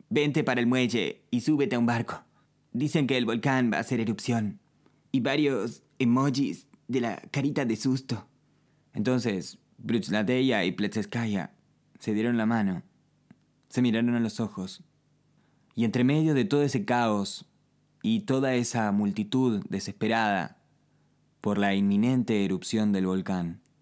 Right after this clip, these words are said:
se besaron por primera vez. "Yo no quiero seguir viviendo si no estás a mi lado", le dijo Bruchnadeya. "Yo tampoco", dijo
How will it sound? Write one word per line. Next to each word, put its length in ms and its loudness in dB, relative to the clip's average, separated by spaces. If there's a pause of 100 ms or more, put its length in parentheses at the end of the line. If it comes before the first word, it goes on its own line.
(880)
se 160 -4
besaron 500 -2
por 180 -8
primera 300 -2
vez. 340 -8 (880)
"Yo 100 2
no 100 0
quiero 180 0
seguir 240 -2
viviendo 420 2
si 120 0
no 60 0
estás 240 -4
a 40 2
mi 140 0
lado", 360 -2 (520)
le 160 -2
dijo 300 -2
Bruchnadeya. 840 -4 (960)
"Yo 120 -4
tampoco", 560 -4 (840)
dijo 520 -6